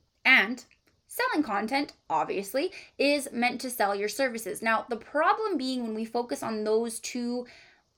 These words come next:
I don't, and I wanna say only those two pieces of content,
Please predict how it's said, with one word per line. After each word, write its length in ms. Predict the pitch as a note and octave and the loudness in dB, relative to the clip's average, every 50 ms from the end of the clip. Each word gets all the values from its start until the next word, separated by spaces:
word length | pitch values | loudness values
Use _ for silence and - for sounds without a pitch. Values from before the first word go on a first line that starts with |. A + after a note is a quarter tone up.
| _ | _
I 120 | - A#3 C4+ | 2 2 2
don't, 140 | D4+ - | 4 2
and 80 | B3+ C4 C4 | 2 4 4
I 80 | B3+ | 4
wanna 260 | B3 B3+ C4 C4+ C4 A#3+ | 4 2 0 -2 -2 -2
say 280 | - A#3+ G3+ - - _ | -2 -2 -2 -2 -4 _
only 420 | - G#3+ A3 A3+ A#3+ B3+ C#4 C#4+ | -4 -2 -2 -2 0 0 0 2
those 280 | C#4+ C#4 D4 D4 D4 C#4 | 2 2 2 0 -2 -6
two 200 | - - D#4 D4 | -6 -4 -4 -4
pieces 360 | C#4+ - D4+ C#4+ - D4 C#4 | -2 -2 -4 -4 -4 -6 -6
of 120 | D4+ C#4+ - | -6 -6 -6
content, 500 | - C#4+ C#4+ C#4+ D4+ E4 F4 E4 D#4+ | -4 -2 -2 -2 0 0 0 -2 -2